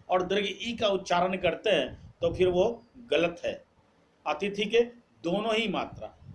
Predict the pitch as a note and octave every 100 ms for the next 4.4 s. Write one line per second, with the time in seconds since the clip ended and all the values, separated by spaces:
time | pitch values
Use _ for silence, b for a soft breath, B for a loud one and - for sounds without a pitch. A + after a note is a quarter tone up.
0 | - - D3 F3+ G3+ - F3 G3+ A3 G#3
1 | F3+ F3+ A3 G3+ A#3 C#4 - _ - F#3+
2 | C4 - _ - G3 G#3+ G#3+ G#3+ F3 F3+
3 | G#3 G3+ F#3+ D3 B2 - - - G#3 A#3+
4 | A#3+ B3 G#3